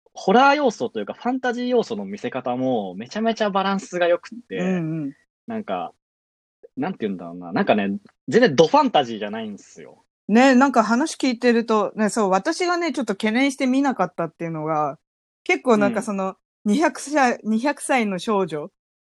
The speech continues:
Speaker 2: とか、
Speaker 1: うん。あ、
Speaker 2: まあ、
Speaker 1: うん。
Speaker 2: ヴァンパイアとか、
Speaker 1: うん。
Speaker 2: まあ、
Speaker 1: うん。
Speaker 2: そういう時点でやっぱりこう、
Speaker 1: うんうん。
Speaker 2: ちょっとファンタジーというか、ちょっと現実からちょっと離れた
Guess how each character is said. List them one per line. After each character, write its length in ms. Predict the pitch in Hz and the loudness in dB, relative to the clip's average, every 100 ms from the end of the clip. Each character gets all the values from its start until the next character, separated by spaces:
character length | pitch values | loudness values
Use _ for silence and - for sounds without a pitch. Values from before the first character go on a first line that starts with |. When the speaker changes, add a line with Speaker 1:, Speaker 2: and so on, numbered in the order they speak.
| _ _ - | _ _ -8
Speaker 2:
と 100 | 196 | 0
か、 380 | 208 202 165 147 | 4 4 4 4
Speaker 1:
う 40 | |
ん。 40 | |
あ、 140 | 151 123 | 4 6
Speaker 2:
ま 60 | 214 | 4
あ、 40 | |
Speaker 1:
う 20 | |
ん。 60 | 165 | 6
Speaker 2:
ヴ 40 | |
ァ 80 | 247 | 4
ン 80 | 277 | 4
パ 200 | 311 302 | -2 -2
イ 120 | 269 | -2
ア 120 | 196 175 | -6 -10
と 120 | 170 | -16
か、 440 | - 190 165 147 _ _ _ _ - | -10 -10 -10 -14 _ _ _ _ -8
Speaker 1:
う 40 | |
ん。 20 | |
Speaker 2:
ま 80 | 262 | -6
あ、 20 | |
Speaker 1:
う 40 | 226 | -4
ん。 20 | |
Speaker 2:
そ 160 | 320 | -6
う 20 | 320 | -4
い 140 | 320 | -4
う 40 | |
時 120 | 247 226 | -4 -4
点 180 | 269 | -6
で 100 | 214 | -4
や 100 | 190 | -6
っ 20 | 190 | -6
ぱ 100 | 214 | -8
り 60 | |
こ 200 | 190 202 | -6 -4
う、 60 | 202 | -4
Speaker 1:
う 40 | |
ん 20 | 190 | -4
う 20 | |
ん。 40 | |
Speaker 2:
ち 100 | 190 | -8
ょ 20 | 269 | -10
っ 60 | |
と 360 | 233 202 180 202 _ 226 | -6 -6 -6 -14 _ _
フ 60 | 247 | -8
ァ 80 | |
ン 80 | 254 | -6
タ 140 | 240 196 | -6 -6
ジ 120 | 196 | -8
ー 40 | |
と 80 | 185 | -8
い 20 | |
う 20 | |
か、 100 | 180 | -8
ち 100 | 170 | -8
ょ 40 | 330 | -6
っ 60 | |
と 280 | - 190 170 _ _ _ | -2 -2 -2 _ _ _
現 280 | 196 247 285 | 2 4 4
実 240 | 285 247 | 2 -2
か 120 | 294 285 | 0 2
ら 80 | |
ち 100 | 262 | 2
ょ 40 | 370 | -2
っ 20 | |
と 120 | - | -4
離 280 | 254 208 208 | -4 -2 -2
れ 120 | 208 | -2
た 280 | 180 165 | -4 -6